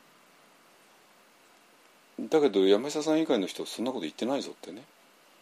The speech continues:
どうせ言われてるに決まってんです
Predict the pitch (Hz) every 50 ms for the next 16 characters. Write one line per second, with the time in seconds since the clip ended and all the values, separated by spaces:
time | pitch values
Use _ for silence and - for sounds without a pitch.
0 | _ _ _ _ _ _ _ _ _ _ _ _ _ _ _ _ _ _ _ _
1 | _ _ _ _ _ _ - - 107 98 - 87 82 82 82 - 87 87 85 87
2 | 85 - - 80 80 78 - - - - - - - - - - - - - -
3 | - - - - -